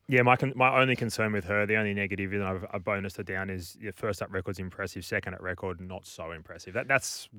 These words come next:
one knock I had on her, but yeah, she, she's, she's a quality mare. She's thereabouts. I'd love to see them go back to the Manikato. I think there's a bit of rain about in Melbourne over the next few weeks as well.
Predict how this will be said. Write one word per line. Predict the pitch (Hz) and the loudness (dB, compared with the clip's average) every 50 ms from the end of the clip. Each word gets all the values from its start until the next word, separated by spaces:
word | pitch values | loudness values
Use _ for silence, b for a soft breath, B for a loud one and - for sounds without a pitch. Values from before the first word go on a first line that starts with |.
| 95 98 | -12 -4
one | 110 123 127 131 135 135 131 127 123 120 123 127 | 2 6 8 8 8 8 6 2 0 -2 -4 -4
knock | 120 117 120 117 - | -2 0 0 2 2
I | 123 120 | 2 2
had | - 110 113 | 2 2 2
on | 113 110 | 2 2
her, | 107 110 110 107 | 2 0 0 0
but | 104 107 | 0 -2
yeah, | 95 85 - - | -4 -6 -10 -10
she, | - - - - 123 98 | -8 -6 -4 -4 -4 -4
she's, | - - 135 120 90 - _ _ _ | -4 -4 -4 -4 -4 -6 _ _ _
she's | - - 127 95 | -10 -8 -6 -6
a | 95 | -8
quality | - - - 110 101 95 92 90 87 | -6 -2 0 0 0 0 -2 -4 -6
mare. | 90 95 95 92 90 | -6 -4 -4 -4 -4
She's | - - 98 87 | -4 -6 -4 -2
thereabouts. | 95 92 90 85 98 98 92 - | -2 -2 -2 0 0 0 0 2
I'd | 107 107 104 | 0 0 2
love | 104 104 104 107 101 | 4 4 4 4 2
to | - 110 | -2 -8
see | - - - 101 | -6 -6 -6 -4
them | 98 95 | -4 -4
go | 95 98 101 98 | -4 -2 -2 0
back | 95 95 92 - | 0 0 -2 -4
to | - | -6
the | 98 | -6
Manikato. | 95 95 92 95 - - 98 98 98 | -6 -4 -4 -4 -4 -2 -2 0 0
I | 98 | -2
think | 92 - | -4 -6
there's | - 92 | -8 -10
a | 92 | -8
bit | 98 92 | -8 -6
of | 90 | -4
rain | 92 95 95 98 101 95 b b b b b b | -4 -2 -2 -2 -4 -6 b b b b b b
about | - 92 113 107 104 - | -6 0 0 0 0 0
in | 104 104 | -2 -4
Melbourne | 104 104 101 98 104 101 | -2 -2 -2 -2 -2 -2
over | 98 92 98 | -2 -2 -2
the | 98 | -2
next | 101 101 - - | -2 -4 -6 -8
few | - - 101 95 | -10 -8 -6 -4
weeks | 98 98 101 - - | -4 -4 -4 -6 -10
as | 101 85 | -10 -8
well. | 98 104 107 104 | -6 -4 -4 -4